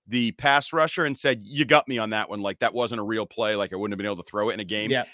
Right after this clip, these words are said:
Speaker 1: And while they're doing this, like, the little good sportsmanship fist bump, there's, like, a melee starting behind them, uh,
Speaker 2: Jesus.
Speaker 1: which I thought was sort of a funny, uh, visual on the field. Now, there won't be, I should tell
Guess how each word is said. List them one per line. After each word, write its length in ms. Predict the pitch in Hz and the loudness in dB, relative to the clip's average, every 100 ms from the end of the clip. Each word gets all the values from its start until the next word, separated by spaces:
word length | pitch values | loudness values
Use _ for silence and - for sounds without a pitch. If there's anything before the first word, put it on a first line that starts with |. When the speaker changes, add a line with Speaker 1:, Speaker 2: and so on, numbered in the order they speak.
| - | -8
Speaker 1:
And 100 | 127 | 2
while 200 | 143 156 | 6 8
they're 200 | 160 165 | 6 2
doing 300 | 139 151 139 | 2 0 4
this, 280 | 165 151 - | 4 4 2
like, 140 | 135 | -2
the 100 | 135 | 0
little 240 | 143 139 123 | 2 4 2
good 240 | 139 127 | 0 -4
sportsmanship 720 | - 139 139 135 123 - 127 - _ | -2 -2 0 -4 -6 -4 -4 -6 _
fist 260 | 175 170 - | -4 -4 -2
bump, 220 | 110 98 - _ _ | -2 -2 -10 _ _
there's, 140 | 120 | -6
like, 120 | 123 117 | -4 -2
a 60 | |
melee 460 | 117 139 147 123 110 | 2 4 4 2 0
starting 420 | - 131 120 110 | 0 2 2 0
behind 420 | 98 101 127 117 | -4 -2 -2 -2
them, 220 | 95 90 90 _ - | -2 -4 -8 _ -10
uh, 120 | 117 92 | -6 -6
Speaker 2:
Jesus. 180 | 90 | -6
Speaker 1:
which 140 | 123 120 | -8 -6
I 40 | 110 | 0
thought 200 | 123 107 | 0 0
was 120 | 104 | -2
sort 140 | 123 | -2
of 80 | 98 | -2
a 80 | 98 | -6
funny, 520 | - 123 117 110 107 | -4 -2 -2 -6 -6
uh, 180 | 98 92 | -6 -6
visual 680 | 104 95 156 120 117 98 98 _ _ | -6 0 0 0 -4 -6 -8 _ _
on 180 | 113 113 | -6 -6
the 60 | |
field. 380 | 101 110 107 101 - _ | -8 -6 -6 -6 -12 _
Now, 100 | 143 | 4
there 120 | 143 156 | 4 4
won't 300 | 190 196 139 | 4 2 0
be, 240 | 180 175 | 0 2
I 40 | 156 | 0
should 180 | 147 - | -2 2
tell 360 | 156 151 151 | 2 4 -2